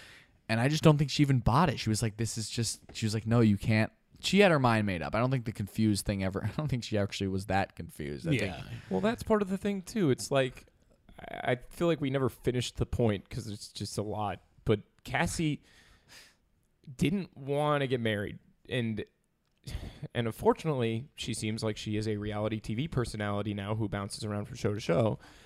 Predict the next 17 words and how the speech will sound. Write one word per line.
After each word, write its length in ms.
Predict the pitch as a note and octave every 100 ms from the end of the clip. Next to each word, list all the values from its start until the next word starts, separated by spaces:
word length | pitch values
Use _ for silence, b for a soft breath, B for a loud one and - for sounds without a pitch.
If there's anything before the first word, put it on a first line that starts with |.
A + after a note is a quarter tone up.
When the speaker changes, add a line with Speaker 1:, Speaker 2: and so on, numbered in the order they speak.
| b -
Speaker 3:
Um, 460 | A#2+ A2+ G#2+ G#2+ - _
maybe 280 | A#2+ A#2 C3+
on 100 | C3+
a 40 |
small 260 | - D#3+ C3+
scale, 480 | - A#2+ G#2+ A#2+ - b b b -
but 160 | C3 A2
it 120 | G#2+ - _ _ _ _ _ _
is 280 | G3 G#3 A#2+
happening. 640 | D3 D3 - - - A#2 D#3+
It 100 | A2
has 300 | C3+ D#3 D3+
happened. 440 | B2 A#2+ A#2+ G#2
Speaker 2:
Mm-hmm. 80 | F#2+ E2 b b b
Speaker 3:
So 200 | - E3+
it's 200 | F3 -
like 400 | E3+ E3+ D#3+ -